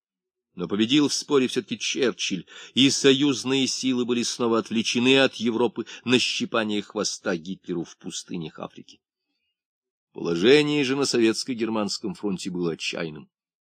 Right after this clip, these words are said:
Сталинград сейчас уже приковывал к себе внимание всего мира. В Англии вновь подняли голову всевозможные «Кассандры» которые опять на все лады доказывали, что гитлеровская армия непобедима,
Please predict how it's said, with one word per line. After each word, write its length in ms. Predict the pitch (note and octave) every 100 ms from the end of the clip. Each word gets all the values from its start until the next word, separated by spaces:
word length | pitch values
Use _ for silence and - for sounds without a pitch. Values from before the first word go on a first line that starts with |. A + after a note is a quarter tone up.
| _
Сталинград 800 | - - F#2 A2 A#2 B2+ D3+ C#3
сейчас 480 | - B2 - A#2 A2
уже 180 | G#2 G2+
приковывал 560 | G2+ - G#2+ F#2+ F#2+
к 60 | F#2
себе 240 | - F#2+
внимание 440 | F2 F2+ F2+ E2 D#2+
всего 300 | - F2 D#2+
мира. 300 | E2 D#2 - _ _ _ _ -
В 100 | A2
Англии 540 | E3 F3 E3 E3+ F3
вновь 420 | C#3+ D#3+ F3+ - -
подняли 440 | F3 D3+ D#3 C#3+
голову 420 | B2 E3 D3+ D3
всевозможные 720 | - C#3+ C3 C#3+ C#3+ D3 D3
«Кассандры» 960 | - C3 C3 - - - A#2+ F#2 D#2 - _ _ - - -
которые 340 | G2 A#2+ C3
опять 300 | C#3 D3+ D#3
на 120 | D3+ C#3+
все 280 | - D3
лады 320 | D#3 D#3 C#3 D3+
доказывали, 680 | D3 C#3+ D3 D3 D3 D3
что 220 | C3+ C#3+
гитлеровская 840 | C3 A2 E3+ - E3+ D#3+ - - D3+
армия 380 | C#3 C#3 C3+ C3+
непобедима, 920 | B2+ D3+ F3 - C#3 B2 A2+ A#2+ F2+